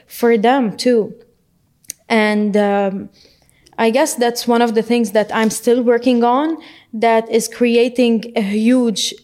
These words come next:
a humongous difference in my life towards my friend and especially towards my family.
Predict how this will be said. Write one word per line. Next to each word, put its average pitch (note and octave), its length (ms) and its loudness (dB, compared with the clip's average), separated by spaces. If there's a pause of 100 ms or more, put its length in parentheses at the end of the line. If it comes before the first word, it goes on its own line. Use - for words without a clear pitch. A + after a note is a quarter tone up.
a A3+ 100 2
humongous A#3+ 680 4
difference A3 440 -2
in G#3+ 100 0
my G3 160 -2
life G3 500 -2 (400)
towards B3 380 2
my G#3+ 180 2
friend C4+ 540 0 (220)
and A#3+ 140 0
especially B3 500 -4
towards A3+ 360 0
my G3+ 140 -2
family. F#3+ 460 -8